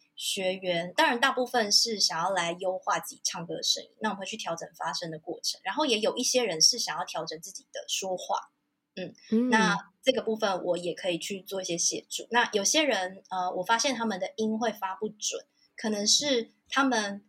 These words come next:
Speaker 1: 不知道那个舌头摆放的位置，或是他其实不太知道那个口腔的形状要移动，所以导致某些音就是会发得不清晰。那我不知道在英文会不会也有这样子的情况，
Speaker 2: 嗯。
Speaker 1: 或是有些人会因为他们咬字器官，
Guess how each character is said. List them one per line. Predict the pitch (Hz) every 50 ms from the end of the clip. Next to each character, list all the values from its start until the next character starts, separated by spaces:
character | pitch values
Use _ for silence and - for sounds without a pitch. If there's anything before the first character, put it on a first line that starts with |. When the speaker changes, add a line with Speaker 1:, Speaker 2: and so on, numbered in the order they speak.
| _ _
Speaker 1:
不 | _ 285
知 | 277 285 - 226 220
道 | 220 247 233 214
那 | 226 226
个 | 220 175 160
舌 | 160 - 180 180
头 | - - 170
摆 | - 156 147
放 | - 202 202
的 | 180 165
位 | 170 196 185 165
置， | - - - - - - _
或 | - 233
是 | 233 247 240
他 | 226 - 214 208
其 | 208 - 180
实 | 170 - 175
不 | - - 170
太 | - 233 220
知 | 214 - -
道 | - 208 196
那 | 196 202
个 | 196 - 160 -
口 | - - 175
腔 | 165 - 220 214
的 |
形 | 190 - - 175 175
状 | 170 208 190 185
要 | 190 180 185
移 | - 170 - _ _ _
动， | - 175 - _
所 | - - 208
以 | -
导 | - 175 175
致 | 175 233 240
某 | 202 175 165
些 | - - 185
音 | - - 180 180 180
就 | - 185
是 | - 185 180 - - - - _ _
会 | - 262
发 | 240 - 208 190 185
得 | 180 175 165 - - _ _ _
不 | _ 202 196
清 | - - - 170 165
晰。 | 160 - - - - - - - _ _
那 | 247 294 320 302 - - _ _ _ _ _
我 | 233
不 | 220
知 | 320
道 | 370
在 | 339 302 311 220 208
英 | 196 254 262 254
文 | 233 190 180 185
会 | 262 254
不 | 233 - 214
会 | - 220 196
也 | 185
有 | 180 165
这 | 160 - 190
样 | 180 180
子 | 170 -
的 | - - - -
情 | - - - 165 160
况， | 165 - - - - -
Speaker 2:
嗯。 |
Speaker 1:
或 | - 247 240
是 | 233 254 233 190 -
有 | - 185
些 | 180 - - 247
人 | 214 196
会 | 214 220 208
因 | 185 190
为 | 202 202
他 | 196 202
们 | 190 180 175
咬 | 170 165
字 | 165 - 233
器 | 220 - - 247 226
官， | - 190 185 185 208 -